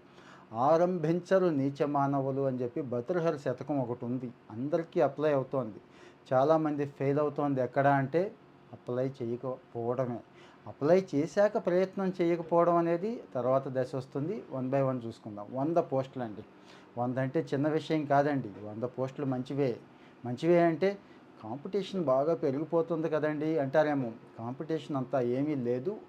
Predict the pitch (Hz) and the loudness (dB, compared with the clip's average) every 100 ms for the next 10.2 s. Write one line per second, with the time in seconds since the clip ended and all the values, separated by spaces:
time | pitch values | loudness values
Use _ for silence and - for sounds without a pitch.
0 | - 127 - 151 120 135 151 139 143 147 | -8 -6 -2 0 0 0 2 2 0 -2
1 | 165 156 135 131 139 139 135 123 - 131 | -2 0 -2 -2 -4 -4 -4 -4 -6 -4
2 | 160 160 117 - 127 117 104 104 - - | -2 -2 -2 -2 -4 -4 -6 -14 -20 -20
3 | - - - - 139 143 180 175 170 160 | -20 -20 -12 -2 -2 2 2 4 2 0
4 | 170 156 160 196 139 143 135 139 123 127 | -2 0 0 0 -2 -2 -2 0 0 2
5 | 156 156 151 147 190 156 127 117 156 151 | 4 4 4 0 -4 -2 -2 0 0 0
6 | 147 143 143 143 139 139 165 127 127 117 | -2 -2 0 0 -2 -2 -4 -4 -6 -2
7 | 131 131 131 151 135 117 123 123 135 135 | 0 0 -2 -2 -2 0 -2 -2 -4 -4
8 | 135 185 180 151 123 131 139 139 139 143 | -4 -4 -2 0 -2 -2 0 0 -2 -4
9 | 143 175 170 123 120 131 131 135 131 135 | -2 -2 0 -2 -2 -2 0 0 0 -4
10 | 139 165 | -4 -8